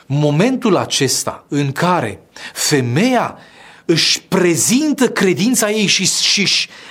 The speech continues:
uh, își spune, uh,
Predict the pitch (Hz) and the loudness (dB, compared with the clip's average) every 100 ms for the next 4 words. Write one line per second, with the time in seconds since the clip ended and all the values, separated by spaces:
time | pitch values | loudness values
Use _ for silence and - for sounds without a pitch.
0 | - 156 156 151 143 143 - - 147 - | -4 0 2 2 0 -4 -12 -2 0 0
1 | - - 294 339 254 139 107 - _ _ | -4 0 2 4 2 -2 -6 -20 _ _
2 | _ _ _ - - - 131 131 123 117 | _ _ _ -20 -16 -4 0 0 0 -2